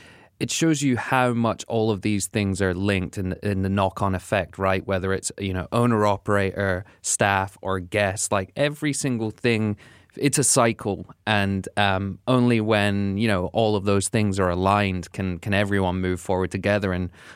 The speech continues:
hopefully that's something we're gonna see. I'm, I'm glad that you have, um,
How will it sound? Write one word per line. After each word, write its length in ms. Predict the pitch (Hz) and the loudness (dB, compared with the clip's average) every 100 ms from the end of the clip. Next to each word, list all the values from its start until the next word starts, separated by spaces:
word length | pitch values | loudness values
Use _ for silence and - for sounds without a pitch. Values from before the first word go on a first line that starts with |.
| - | -4
hopefully 260 | 135 - 120 | -2 2 4
that's 200 | 113 - | 4 2
something 300 | 120 113 104 | -2 0 -2
we're 80 | |
gonna 200 | 98 101 | 0 0
see. 320 | 92 - 110 90 | 0 0 0 0
I'm, 180 | 98 95 | -2 -4
I'm 320 | 90 - 110 | -8 -4 0
glad 280 | 135 127 123 | 2 2 2
that 100 | 113 | -2
you 280 | 110 107 98 | 0 0 2
have, 340 | 101 98 98 | 0 0 0
um, 380 | 98 92 92 | 0 0 -2